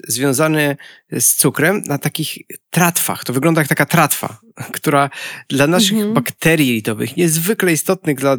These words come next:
Speaker 1: naszego dobrostanu, dobrego samopoczucia, lepszego metabolizmu, zdrowia fizycznego i psychicznego,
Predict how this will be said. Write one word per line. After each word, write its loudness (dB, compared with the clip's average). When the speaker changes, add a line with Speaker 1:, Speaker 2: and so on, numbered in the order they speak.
Speaker 1:
naszego 0
dobrostanu, 0
dobrego 0
samopoczucia, 0
lepszego 2
metabolizmu, 2
zdrowia 2
fizycznego 2
i 2
psychicznego, 0